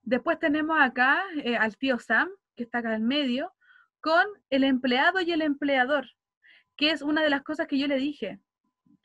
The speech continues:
Dentro de sus políticas estaba, estaba el ayudar a la gente,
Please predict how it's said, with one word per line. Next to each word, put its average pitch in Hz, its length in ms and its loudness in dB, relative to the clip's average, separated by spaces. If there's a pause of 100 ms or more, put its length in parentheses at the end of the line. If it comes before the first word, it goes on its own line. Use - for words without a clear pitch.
(580)
Dentro 311 240 0
de 349 80 0
sus 330 140 -6
políticas 302 680 -2 (460)
estaba, 294 760 0 (1200)
estaba 311 800 0
el 262 240 0
ayudar 226 680 0 (840)
a 262 120 4
la 254 100 -2
gente, 330 640 -10